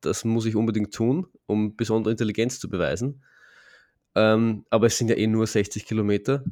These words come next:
Deswegen, äh, starte ich am sechzehnten März beim Ultra Pericus. Das ist irgend so ein kleines Ding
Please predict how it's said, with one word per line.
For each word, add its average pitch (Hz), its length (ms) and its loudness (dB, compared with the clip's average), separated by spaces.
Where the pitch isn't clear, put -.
Deswegen, 110 680 -2
äh, 104 380 2
starte 101 460 2
ich - 260 -4
am 104 100 0
sechzehnten 101 680 -2
März 95 520 -2
beim 104 180 -2
Ultra 127 300 0
Pericus. 110 680 -2
Das - 140 -14
ist 131 420 -6
irgend 117 200 -4
so 120 80 -2
ein 110 80 -4
kleines 120 480 2
Ding 151 400 2